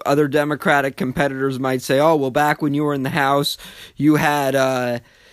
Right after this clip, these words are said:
uh, uh, you had an A plus from the N R A." Do you think that could hurt her?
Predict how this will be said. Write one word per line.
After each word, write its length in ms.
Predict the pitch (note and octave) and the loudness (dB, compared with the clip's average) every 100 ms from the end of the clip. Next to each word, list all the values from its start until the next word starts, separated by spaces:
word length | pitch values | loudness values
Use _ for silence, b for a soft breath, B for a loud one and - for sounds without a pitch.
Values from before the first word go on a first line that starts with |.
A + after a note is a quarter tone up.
| b b _ | b b _
uh, 380 | C#3 B2 A#2+ A#2 - _ F#2+ - _ _ D3+ | 0 0 0 -4 -8 _ -20 -20 _ _ -2
uh, 200 | C#3+ C3 | 0 2
you 220 | C3+ C#3+ | 0 2
had 200 | D#3+ C#3+ | 2 2
an 160 | C3 B2+ | 0 -2
A 180 | D3+ E3 | 0 0
plus 340 | D#3+ F3+ D#3+ | 2 2 2
from 260 | - E3+ D3 | 2 -2 0
the 120 | D3 | -2
N 160 | D3 D3 | -2 0
R 160 | C#3 | 0
A." 100 | C#3+ | 0
Do 80 | C3 | 0
you 80 | C3 | -2
think 200 | E3 D3+ | -2 0
that 180 | D3 D3 | 0 0
could 120 | D3+ | -2
hurt 260 | D#3+ D3+ F#3 | 0 0 0
her? 260 | F#3+ G3 | -2 -2